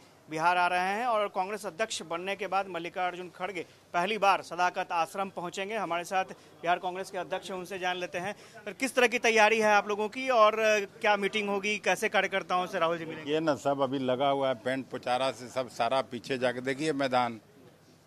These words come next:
Speaker 2: सत्तर हजार स्क्वायर फीट का पंडाल बन रहा है। पूरा सब उनके स्वागत का अभूतपूर्व तैयारी है। सब छोटा कार्यकर्ता से लेके हम सभी नेता साथी सब लग के कर, करेंगे स्वागत।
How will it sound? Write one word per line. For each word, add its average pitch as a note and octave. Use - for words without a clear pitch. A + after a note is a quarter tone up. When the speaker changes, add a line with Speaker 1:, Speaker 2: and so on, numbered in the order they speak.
Speaker 2:
सत्तर A#2
हजार B2
स्क्वायर A#2+
फीट A#2
का A#2+
पंडाल A2+
बन A#2
रहा A2
है। A#2
पूरा A2+
सब A2
उनके A2
स्वागत G#2+
का G2+
अभूतपूर्व G#2+
तैयारी B2
है। C3
सब A2+
छोटा A#2+
कार्यकर्ता A#2
से A#2+
लेके A2
हम G#2+
सभी A2
नेता A2+
साथी A2+
सब A#2
लग G#2+
के G#2+
कर, A2+
करेंगे C3
स्वागत। A#2